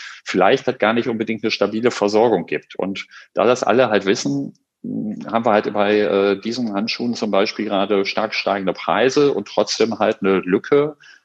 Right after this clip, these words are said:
und, äh, ja, natürlich dann auch wieder verbunden mit mehr Lagerhaltung, äh, und das ist halt nur ein Produkt von vielen. Parallel Testung, wir haben von der Bundesregierung gehört, äh, ganz viele Tests sind gekauft worden, Antigen-Tests für Altenheime sind gekauft worden, bloß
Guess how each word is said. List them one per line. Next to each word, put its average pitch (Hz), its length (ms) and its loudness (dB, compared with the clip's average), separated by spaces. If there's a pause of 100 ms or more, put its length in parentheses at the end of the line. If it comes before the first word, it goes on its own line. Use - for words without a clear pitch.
(140)
und, 104 380 -2
äh, 104 340 2
ja, 107 160 2
natürlich 101 420 -2
dann 107 160 0
auch 101 140 -2
wieder 104 160 -2
verbunden 101 460 -4
mit 98 160 -2
mehr 90 140 2
Lagerhaltung, 107 1040 2
äh, - 40 -10
und 98 600 -2
das 101 160 0
ist 104 100 -6
halt 107 140 -2
nur 95 100 -2
ein 101 140 0
Produkt - 360 -8
von 90 140 -4
vielen. 85 560 -6 (220)
Parallel 92 600 2 (600)
Testung, 123 560 0
wir 98 80 0
haben 104 140 0
von 110 100 -4
der 98 80 0
Bundesregierung 98 840 -2
gehört, 98 580 0
äh, 104 200 -2
ganz 104 200 0
viele 104 240 0
Tests - 300 -2
sind 87 180 -2
gekauft - 560 -2
worden, 117 380 -2
Antigen-Tests 104 800 -2
für 110 280 -4
Altenheime 104 540 -2
sind 95 180 -8
gekauft - 440 -2
worden, 101 240 0
bloß 107 240 2